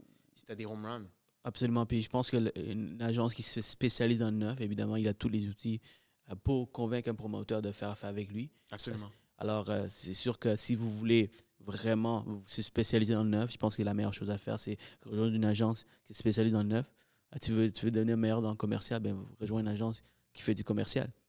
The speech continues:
Speaker 1: Ou
Speaker 2: Une
Speaker 1: du moins,
Speaker 2: division.
Speaker 1: te monter une structure
Speaker 2: Ouais.
Speaker 1: qui va te permettre de compétitionner,
Speaker 2: Exact.
Speaker 1: d'avoir un, un, un,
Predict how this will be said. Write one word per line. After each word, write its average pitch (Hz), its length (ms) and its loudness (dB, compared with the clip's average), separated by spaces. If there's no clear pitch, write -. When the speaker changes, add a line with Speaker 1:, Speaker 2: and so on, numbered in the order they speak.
Speaker 1:
Ou 127 60 -4
Speaker 2:
Une 110 40 -2
Speaker 1:
du 113 120 -2
moins, 113 120 2
Speaker 2:
division. 113 200 4
Speaker 1:
te 107 40 0
monter 110 260 -6
une 120 80 -6
structure 143 680 -4
Speaker 2:
Ouais. 107 180 -4
Speaker 1:
qui - 120 -20
va 104 140 -6
te 98 60 -16
permettre 110 500 -8
de 104 100 -12
compétitionner, 104 840 -8
Speaker 2:
Exact. 104 220 -4
Speaker 1:
d'avoir 113 260 -4
un, 101 220 -10
un, 92 260 -14
un, 101 80 -8